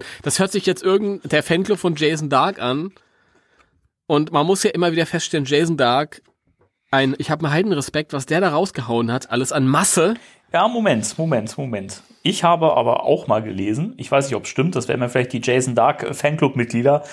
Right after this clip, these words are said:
Speaker 2: die jetzt hier zuhören, die tausend, die werden mir das, äh, bestätigen vielleicht oder auch nicht,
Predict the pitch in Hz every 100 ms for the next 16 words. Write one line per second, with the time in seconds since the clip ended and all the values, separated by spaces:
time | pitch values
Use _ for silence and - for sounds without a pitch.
0 | - - 131 127 - 131 120 - 135 117
1 | 120 113 110 120 117 143 - - - -
2 | 131 131 131 127 131 147 131 123 113 156
3 | 180 120 139 160 135 123 135 160 127 120
4 | - 139 160 -